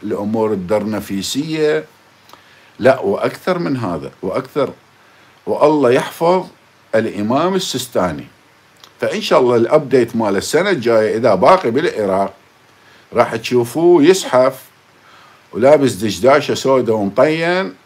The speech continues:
ويصيح: "يا حسين"، ويخوط هريسة، اللي هو السفير البريطاني ستيفن الحسيني الموسوي.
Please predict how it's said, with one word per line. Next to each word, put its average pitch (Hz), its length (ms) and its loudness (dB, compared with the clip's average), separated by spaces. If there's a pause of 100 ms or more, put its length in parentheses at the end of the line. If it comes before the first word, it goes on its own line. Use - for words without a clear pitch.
(420)
ويصيح: 117 460 -2
"يا 120 160 4
حسين"، 156 460 -2
ويخوط 127 380 -2
هريسة، 151 680 0 (460)
اللي 107 280 -4
هو 127 200 0
السفير 123 720 -2
البريطاني 104 920 -2
ستيفن 127 640 0 (760)
الحسيني 110 960 -2
الموسوي. 90 1000 -4